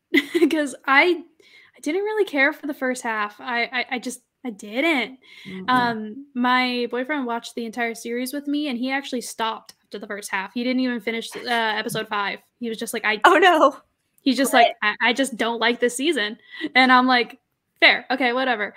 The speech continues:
Speaker 1: Um, but with that, with the twists, and then also I feel a little biased considering it's, you know, a specific type of media that I'm going to enjoy.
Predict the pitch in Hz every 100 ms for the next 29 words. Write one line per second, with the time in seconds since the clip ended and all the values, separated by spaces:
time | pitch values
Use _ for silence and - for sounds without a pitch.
0 | - - - - 240 240 240 226 220 208
1 | 196 254 _ _ _ _ _ _ _ _
2 | _ 220 269 240 220 - 294 226 269 277
3 | 294 277 262 233 - _ _ _ _ -
4 | _ _ _ _ 262 262 320 254 277 262
5 | 269 - - 254 247 240 247 254 240 240
6 | 247 233 226 220 208 214 208 202 208 -
7 | 214 214 208 202 208 202 - 220 202 202
8 | - 220 208 214 214 202 202 202 202 202
9 | 196 196 190 196 190 190 208 185 202